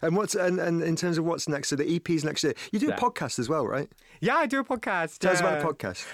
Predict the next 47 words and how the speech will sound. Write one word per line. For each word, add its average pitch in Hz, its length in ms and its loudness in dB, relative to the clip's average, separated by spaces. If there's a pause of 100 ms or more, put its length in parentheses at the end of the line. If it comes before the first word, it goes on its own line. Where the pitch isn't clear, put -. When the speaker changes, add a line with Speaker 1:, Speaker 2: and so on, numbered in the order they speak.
(160)
Speaker 2:
Okay, 202 220 0
so 208 100 -2
that's 202 180 0
called 208 160 -4
Straight 175 280 0
No 156 100 0
Chaser 156 340 -2
by 131 140 0
My 131 220 0
Memi. 131 240 -2
I'm 143 160 0
not 180 120 0
a 139 40 -2
narcissist, 139 560 -2
it's 104 100 -6
just 127 140 -6
I 113 60 -4
had 127 160 -4
to - 40 -20
put 120 140 -6
by 117 140 -2
My 113 200 -2
Memi 113 320 -2
in 107 80 -4
it 104 80 -6
because 113 320 -6
there's 113 240 -6
so 117 180 -2
many 110 380 -2
podcasts 113 480 -8
called 104 140 -8
Straight 104 160 -6
No 107 80 -6
Chaser 107 320 -6
already. 98 400 -2 (240)
Speaker 1:
<laughs> - 240 -8
Speaker 2:
And, 147 400 2
um, 127 400 0 (680)
I 143 120 0
basically 156 840 0
talk 156 520 -2
to 113 580 0 (600)
a 123 80 -2
different 117 760 -4
D 127 240 0
L 113 340 0
man 113 840 -4